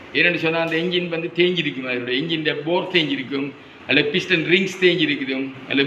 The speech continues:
வேறு ஏதாவது ட்ரபிள் இருக்கும். ஆகவே சிறந்த வாகனம் என்று சொன்னா அங்க கார்பன் டை ஆக்சைடும் நீரும் உருவாகும். அதை தான் சொல்ற ஒக்டேனுடைய எரிவிச்சவம்பாடு.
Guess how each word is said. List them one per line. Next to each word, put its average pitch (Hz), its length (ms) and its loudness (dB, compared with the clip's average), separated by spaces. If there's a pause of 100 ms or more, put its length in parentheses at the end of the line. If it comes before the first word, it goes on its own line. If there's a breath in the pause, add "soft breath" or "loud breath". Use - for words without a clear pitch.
வேறு 180 180 10 (100)
ஏதாவது 160 260 4
ட்ரபிள் 170 340 4
இருக்கும். 123 320 -2 (560 loud breath)
ஆகவே 175 280 4 (320)
சிறந்த 254 460 2
வாகனம் 165 380 4
என்று 147 180 -4
சொன்னா 139 220 -2 (120)
அங்க 143 140 -6 (100)
கார்பன் 165 240 2
டை 160 60 -2
ஆக்சைடும் 156 440 -6 (240)
நீரும் 180 360 2
உருவாகும். 135 320 0
அதை 147 120 0
தான் 151 160 -2
சொல்ற 147 200 -2
ஒக்டேனுடைய 147 500 -4 (100)
எரிவிச்சவம்பாடு. 151 720 -2